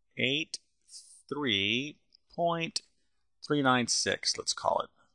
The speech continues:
three nine six. All right, and I didn't tell you how many digits to round off to, so that's fine. I just wanna give you enough to, to, um, make sure that, in fact, you're getting the same answer as I'm getting.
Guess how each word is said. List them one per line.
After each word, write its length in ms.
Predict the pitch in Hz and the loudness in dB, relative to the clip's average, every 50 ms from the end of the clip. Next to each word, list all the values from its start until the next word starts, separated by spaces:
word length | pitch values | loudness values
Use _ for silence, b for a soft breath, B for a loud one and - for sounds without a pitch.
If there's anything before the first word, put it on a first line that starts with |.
| _ | _
three 360 | - 120 123 123 123 120 120 117 | -12 -10 -8 -6 -4 -4 -4 -4
nine 460 | 110 104 101 98 98 98 95 98 98 | -4 -2 -2 0 0 0 -2 -2 -4
six. 640 | - - - - - - - - - - - - _ _ _ _ _ _ _ _ _ _ _ _ _ _ _ _ _ - | -4 -4 -4 -4 -6 -10 -6 -4 -4 -4 -4 -6 _ _ _ _ _ _ _ _ _ _ _ _ _ _ _ _ _ 0
All 80 | 131 | 2
right, 60 | 107 98 | 4 4
and 80 | 104 | 4
I 60 | 123 | 4
didn't 220 | 151 165 139 117 - | 4 4 2 2 2
tell 160 | - 131 120 | 4 6 6
you 80 | 110 104 | 6 6
how 100 | 113 110 | 4 2
many 160 | 107 104 101 | 2 0 0
digits 340 | 90 110 104 - 98 - - | 2 2 2 2 2 0 0
to 120 | - 101 | 0 2
round 240 | 98 95 92 92 92 | 2 4 4 6 6
off 180 | 90 87 - - | 6 6 4 2
to, 260 | - 101 95 95 92 b b b b b b b b | -4 -6 -6 -6 -6 b b b b b b b b
so 140 | - - - | 2 4 4
that's 140 | - - - | 4 4 2
fine. 200 | - 104 104 107 | 0 0 0 0
I 40 | |
just 140 | 117 120 - | 0 0 0
wanna 160 | 127 120 117 | 0 0 0
give 160 | 107 113 107 98 | 0 -2 -2 -2
you 100 | 104 101 | -2 -2
enough 280 | 95 98 107 107 - | 0 2 0 0 0
to, 260 | - - 101 98 98 101 101 - _ _ _ _ _ _ _ - - | -2 -6 -6 -8 -12 -12 -18 -20 _ _ _ _ _ _ _ -8 -2
to, 260 | - 120 113 110 107 101 | 0 0 2 4 4 4
um, 400 | 98 95 92 90 90 90 87 - _ _ _ _ _ _ _ _ _ _ _ _ _ _ _ _ _ - - | 6 6 6 4 2 -2 -10 -16 _ _ _ _ _ _ _ _ _ _ _ _ _ _ _ _ _ -14 -4
make 220 | - 110 113 113 - | 0 2 2 4 4
sure 220 | - - 117 107 | 4 6 6 4
that, 240 | 98 95 98 107 98 | 4 4 2 2 -2
in 100 | 101 98 | -8 -2
fact, 260 | - 104 101 98 - | 0 2 2 2 0
you're 120 | - 98 | -6 -6
getting 180 | 101 110 110 98 | -6 -6 -6 -6
the 80 | 95 95 | -4 -2
same 240 | - 107 101 95 | -2 -2 -2 -2
answer 400 | 92 90 90 - - 98 95 - - | -2 -4 -4 -4 -6 -8 -8 -6 -4
as 300 | 95 90 92 90 - - - - | -2 0 0 0 -2 -6 -4 0
I'm 220 | 123 151 180 165 | 2 2 2 2
getting. 400 | 123 - 92 98 117 165 190 - | 2 2 2 2 0 -2 -2 -4